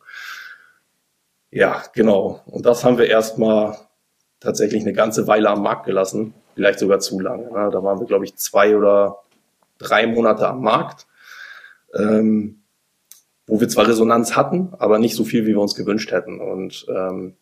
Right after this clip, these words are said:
im Endeffekt haben wir nie wirklich einen Käufer bekommen. Wir hatten zwar Käufer in Aussicht, die kamen dann aber mit vierhunderttausend oder vi-, ja doch knapp vierhunderttausend.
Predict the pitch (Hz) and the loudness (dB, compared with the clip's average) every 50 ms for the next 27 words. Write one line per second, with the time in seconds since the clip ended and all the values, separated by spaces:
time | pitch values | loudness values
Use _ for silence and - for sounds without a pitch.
0 | _ - - 104 110 104 110 - - 104 - - 104 104 98 104 101 104 107 113 | _ -10 -4 -4 -2 -2 -2 -2 -2 -2 0 0 -2 0 0 0 0 -2 -2 -2
1 | 123 117 107 113 107 110 - 107 - - - - 104 104 104 - - - 113 113 | -2 -2 -2 -2 -4 -2 -4 -6 -8 -6 -6 -4 -4 -4 -4 -4 0 2 2 4
2 | - 101 92 95 92 - - 107 98 104 113 110 - - 101 101 - 131 - - | 2 0 0 0 -6 -2 0 0 0 0 -4 -8 -6 -2 -2 -2 -2 -2 -8 -2
3 | - 110 104 104 104 101 104 - - - 117 117 117 120 110 110 110 113 127 139 | 2 4 4 4 4 2 0 -6 -4 0 0 0 2 2 0 0 2 2 2 2
4 | 135 - 139 139 139 - - - - 110 110 110 107 107 107 104 104 101 104 101 | 2 0 0 0 0 -4 -10 -6 -2 0 0 0 0 0 0 0 2 2 2 0
5 | 101 101 98 - - - - - 110 104 98 - - 117 127 135 143 139 139 - | 0 -4 -6 -6 -10 -16 -8 -4 -2 -2 -2 -2 -2 -2 0 2 0 0 -2 -6
6 | - - 131 131 131 139 139 123 135 139 143 139 139 143 - - 123 123 - - | -8 -4 -2 0 0 0 -2 -2 -2 -2 -2 -2 -4 -4 -8 -4 -2 0 0 0
7 | - - - - - - - 123 107 101 95 101 - - - 101 117 - - - | -4 -12 -18 -18 -18 -20 -12 -4 -4 -2 0 -2 -4 -4 -6 -6 -6 -6 -6 -6
8 | - 104 101 107 104 98 95 - - 117 120 139 135 143 165 160 | -6 -4 -4 -2 -2 -2 -2 0 2 2 4 4 2 0 -2 -4